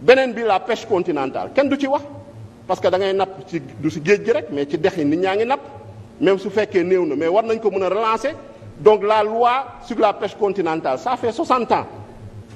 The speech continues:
Jëloon ngeen ci ay mesures pour actualiser ko, jël loi bu bees. Mais ba léegi, ça traîne. Ça fait soixante ans, mille neuf cent soixante-trois. Aquaculture nag laay jeexalee.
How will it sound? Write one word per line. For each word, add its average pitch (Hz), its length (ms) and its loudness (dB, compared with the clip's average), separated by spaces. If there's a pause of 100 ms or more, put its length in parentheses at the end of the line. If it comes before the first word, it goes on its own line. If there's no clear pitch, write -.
(180)
Jëloon 247 260 6
ngeen 226 180 0
ci 233 140 -6
ay 196 120 4
mesures 208 380 -2
pour 226 220 -4 (420)
actualiser 208 600 2
ko, 160 120 -2 (200)
jël 214 160 6
loi 202 260 2
bu 165 100 -2
bees. 139 300 -4
Mais 165 160 2
ba 190 120 4
léegi, 226 240 0
ça 208 180 0
traîne. 226 260 -4 (220)
Ça 185 180 0
fait - 140 -2
soixante 247 400 0
ans, 220 200 0
mille 185 140 0
neuf 226 140 2
cent 226 140 -2
soixante-trois. 202 460 -2 (300)
Aquaculture 220 640 2
nag 202 180 -2
laay 170 200 2
jeexalee. 143 380 -2